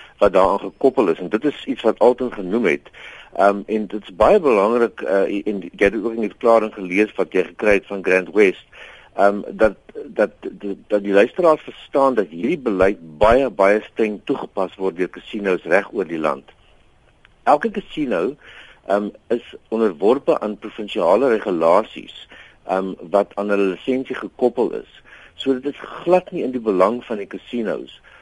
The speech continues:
om betrokke te raak of, of, of, of, ehm, toe te laat dat kinders, eh, nalatig hanteer word of buite sorg gelaat word nie, want hulle kan hulle lisensie verloor. So, ehm, en ek wil spesifiek verwys na die, na die geval wat Cindy genoem het van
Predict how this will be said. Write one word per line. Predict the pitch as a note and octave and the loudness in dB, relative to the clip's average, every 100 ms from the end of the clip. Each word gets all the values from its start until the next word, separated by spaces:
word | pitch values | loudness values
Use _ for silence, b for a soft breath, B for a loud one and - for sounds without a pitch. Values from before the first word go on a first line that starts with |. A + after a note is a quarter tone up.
| b | b
om | - G2+ | -10 -8
betrokke | G#2+ - D3 - | -4 0 0 0
te | - B2+ | -4 0
raak | G#2 G#2 - | 2 0 -4
of, | - - | -12 -12
of, | G2 F2+ | -14 -10
of, | - F#2 - | -10 -10 -10
of, | - F2+ _ | -12 -12 _
ehm, | - F2+ F2 E2+ | -6 -4 -4 -4
toe | G3 | -4
te | G3 A3 | 2 2
laat | F#2+ D2 D#2 | 2 0 -2
dat | - F#2+ | -6 -6
kinders, | - C3+ B2 A#2 - - - - | -4 -2 -2 -4 -8 -20 -20 -10
eh, | F2+ F#2 F2+ D2+ E2 - G2+ | -4 -4 -4 -6 -12 -12 -10
nalatig | F#2+ F#2+ F2 G2+ A2 - | -4 0 4 4 2 -4
hanteer | G#2 - A#2 A2+ | -8 -6 -2 -2
word | G2+ G2+ G2 | 0 -4 -4
of | F#2+ - - - - | -8 -10 -18 -20 -12
buite | F2+ G2+ G#2 | 0 0 0
sorg | - - G#2+ - | -4 -4 -4 -4
gelaat | F#2 F2+ G2 - | -2 0 0 -2
word | G#2+ F#2+ | -4 -4
nie, | E2+ | -8
want | F#2 A2+ | -8 -4
hulle | C#3 | -2
kan | D#3+ | -2
hulle | E3 E3 | -4 -4
lisensie | - G3+ G#3 G3 | 0 -2 -2 -12
verloor. | - D2+ B1+ A#1+ _ _ _ _ _ - | -10 -8 -8 -10 _ _ _ _ _ -10
So, | - C3 B2 | 2 4 4
ehm, | - A2+ A2+ | 4 0 0
en | A#2+ B2+ | -4 -2
ek | |
wil | - | -2
spesifiek | - C#3+ D3 - B3+ - | -4 -4 -4 -2 -4 -2
verwys | G#3 G2+ G2+ A#2 - | -4 2 4 2 -2
na | A2+ | -4
die, | G#2 G#2 - | -2 -4 -6
na | G#2 G2 | -4 -4
die | G2+ G2 | -4 -6
geval | E2+ A2+ B2 C3 | -10 -6 -2 0
wat | A#2 - | -2 -2
Cindy | C#3+ C#3+ | -2 -2
genoem | C3+ G#2+ A2 | -4 -4 -2
het | A#2+ | -2
van | - | -4